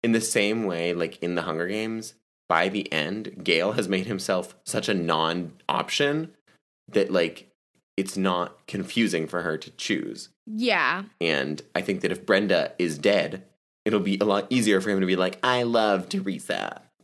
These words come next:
Speaker 2: Yeah, I definitely see that because I feel like, again, I mean, I'm still holding out hope that he'll get his memories back or something, 'cause I also, just as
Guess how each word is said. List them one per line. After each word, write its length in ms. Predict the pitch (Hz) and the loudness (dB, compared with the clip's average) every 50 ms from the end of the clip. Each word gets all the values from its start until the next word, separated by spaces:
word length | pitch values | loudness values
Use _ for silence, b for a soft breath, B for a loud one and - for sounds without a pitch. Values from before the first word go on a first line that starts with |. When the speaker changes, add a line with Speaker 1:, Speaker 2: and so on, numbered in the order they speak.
| _ _ | _ _
Speaker 2:
Yeah, 220 | 240 240 240 208 | -2 0 2 4
I 160 | 202 220 254 269 | 4 2 2 2
definitely 380 | 339 339 349 381 370 339 302 | 0 0 0 0 -2 -2 -2
see 220 | 277 - 285 254 220 | -2 -2 -2 0 2
that 300 | 202 196 196 185 - - | 2 4 2 2 0 -2
because 240 | 214 196 214 208 | -4 -4 -2 -2
I 100 | 196 196 | -2 -4
feel 320 | 202 196 - - 226 214 208 | -4 -6 -4 -2 -2 0 0
like, 400 | 208 190 185 185 185 185 - - _ _ | 0 0 0 -2 -4 -6 -10 -18 _ _
again, 520 | 175 175 175 175 233 254 247 226 226 233 - | -8 -8 -4 -2 0 2 2 2 2 0 0
I 100 | - 190 | 0 -2
mean, 160 | 202 208 196 - | 0 0 0 0
I'm 180 | 175 196 214 | 0 0 0
still 280 | 214 - - 247 240 226 | -2 -2 -2 -2 -2 -4
holding 440 | 226 214 208 214 226 233 247 240 - | -6 -4 -2 -2 -2 -2 -4 -2 0
out 240 | - 196 208 - - | 0 0 0 0 -2
hope 300 | 208 233 226 214 214 - | -2 -2 -2 -2 -2 -4
that 160 | - 202 - | -6 -6 -4
he'll 200 | 202 208 233 220 | -2 -2 -2 -2
get 240 | 220 196 226 220 - | 0 2 0 0 2
his 160 | 220 240 220 | 0 -2 0
memories 360 | 202 196 196 196 196 196 208 196 | 0 0 0 0 0 0 0 0
back 280 | 190 175 175 185 - - | 0 0 0 -2 -4 -8
or 60 | 202 | -6
something, 480 | 196 214 190 185 190 - 185 185 190 B B B B B B _ | -4 -4 -6 -6 -6 -8 -8 -8 -10 B B B B B B _
'cause 160 | - 240 220 | -4 -2 0
I 220 | - 113 170 196 | 0 2 2 2
also, 280 | 208 214 226 - 226 208 | 2 2 0 -2 -2 -2
just 220 | 196 196 202 196 | -2 -4 -6 -6
as 260 | - 208 190 190 - | -6 -6 -8 -8 -12